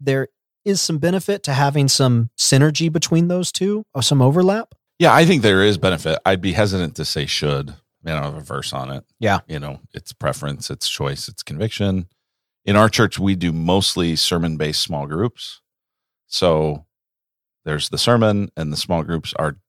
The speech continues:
Speaker 2: discussing the material from that passage in the weeks that follow.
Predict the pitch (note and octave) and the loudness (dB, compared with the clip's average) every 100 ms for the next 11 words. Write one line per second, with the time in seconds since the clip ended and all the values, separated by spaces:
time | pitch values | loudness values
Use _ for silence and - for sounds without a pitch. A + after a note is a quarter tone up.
0 | _ D#2+ - - E2 - E2 D#2 D2+ - | _ -6 -4 0 -2 0 -2 -4 -6 -8
1 | - D#2 - E2 D#2+ E2 D#2 C#2+ - D2+ | -8 -8 -4 -2 -2 -4 -6 -6 -8 -6
2 | D2+ - D#3 D3+ - - D2+ D2 D2 D2+ | -6 -4 -6 -6 -10 -8 -6 -4 -6 -6
3 | - C#2+ F#2 F#2+ F#2+ F#2+ | -8 -4 0 2 2 -2